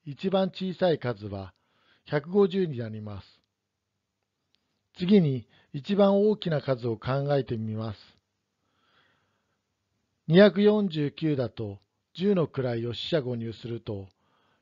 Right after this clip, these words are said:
切り捨てて二百になります。二百五十だと、十の位を四捨五入すると、切り上げて三百になります。だから、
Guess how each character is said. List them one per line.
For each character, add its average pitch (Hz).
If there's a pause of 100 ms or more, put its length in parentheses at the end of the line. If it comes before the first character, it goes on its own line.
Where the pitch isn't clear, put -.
切 170
り 185
捨 -
て 143
て 110 (560)
二 151
百 190
に 175
な 127
り 113
ま 104
す。 - (2500)
二 165
百 196
五 202
十 202
だ 151
と、 113 (200)
十 208
の 180
位 127
を 120
四 -
捨 185
五 139
入 127
す 131
る 123
と、 104 (180)
切 156
り 175
上 180
げ 139
て 107 (320)
三 208
百 160
に 117
な 110
り 107
ま 107
す。 - (2000)
だ 180
か 156
ら、 113